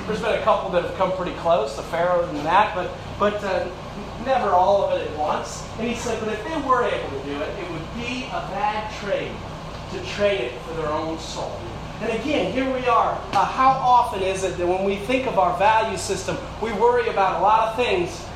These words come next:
but are we worried about those around us that don't know Christ? Those around us that have not given their relationship and been in a, uh, a true relationship with Christ? This brings me to a, a question that I think we should all consider,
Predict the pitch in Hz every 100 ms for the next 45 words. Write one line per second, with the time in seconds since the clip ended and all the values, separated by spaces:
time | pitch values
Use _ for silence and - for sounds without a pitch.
0 | - 196 214 208 214 208 202 240 226 202
1 | 196 196 190 196 208 208 - 180 190 196
2 | 196 175 - 175 180 185 180 175 - 180
3 | 160 131 - - - - - 226 233 226
4 | 202 202 208 190 - 185 170 175 190 196
5 | 196 - 175 208 202 180 170 165 160 -
6 | - 170 185 196 185 170 160 190 185 -
7 | 160 170 185 175 170 185 175 156 147 -
8 | - - 214 185 175 185 175 175 180 175
9 | - 160 - 247 208 226 208 202 170 202
10 | 180 - - - 180 - 240 240 - 175
11 | 180 175 170 202 196 190 - 175 190 190
12 | 175 151 226 214 180